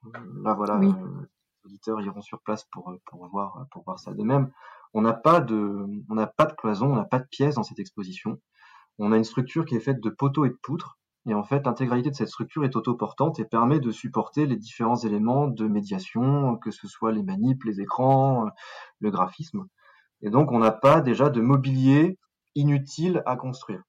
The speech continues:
Speaker 1: Tout est autoporté
Speaker 2: Oui.
Speaker 1: par cette structure-là. Et cette structure,
Speaker 2: Mm.
Speaker 1: elle est en bois,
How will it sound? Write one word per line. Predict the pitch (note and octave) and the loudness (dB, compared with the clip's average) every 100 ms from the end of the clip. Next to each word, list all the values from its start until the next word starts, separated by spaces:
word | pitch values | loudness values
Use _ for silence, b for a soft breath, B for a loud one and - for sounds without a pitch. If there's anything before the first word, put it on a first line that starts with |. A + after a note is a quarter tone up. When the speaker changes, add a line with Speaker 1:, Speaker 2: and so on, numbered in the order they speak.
| - | -8
Speaker 1:
Tout | E3 C#3 | -6 -4
est | C3 | -4
autoporté | D3+ E3 E3 D#3+ C3+ E3+ | -2 2 2 2 0 2
Speaker 2:
Oui. | E3+ - | -2 -2
Speaker 1:
par | A#2+ | -6
cette | C3+ | -6
structure-là. | - A#2+ A#2+ G#2+ F#2 _ _ b b b b | -10 -14 -12 -10 -12 _ _ b b b b
Et | G#2 | -4
cette | C3+ | -4
structure, | - - - E3+ F3+ | -4 -8 -2 -2 2
Speaker 2:
Mm. | |
Speaker 1:
elle | A2+ | 0
est | A2 | 0
en | G2+ | -4
bois, | F#2+ G#2 D3+ - | -2 2 2 0